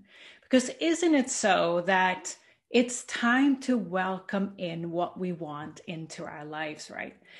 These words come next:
But you may be frustrated and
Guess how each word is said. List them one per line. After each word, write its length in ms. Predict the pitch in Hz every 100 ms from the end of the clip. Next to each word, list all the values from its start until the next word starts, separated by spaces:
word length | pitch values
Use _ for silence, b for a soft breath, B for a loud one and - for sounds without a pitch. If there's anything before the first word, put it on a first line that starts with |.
| B B -
But 80 |
you 160 | 262 349
may 160 | 370 320
be 320 | 311 277 269
frustrated 760 | - 254 247 - 185 165 165 -
and 420 | 185 185 185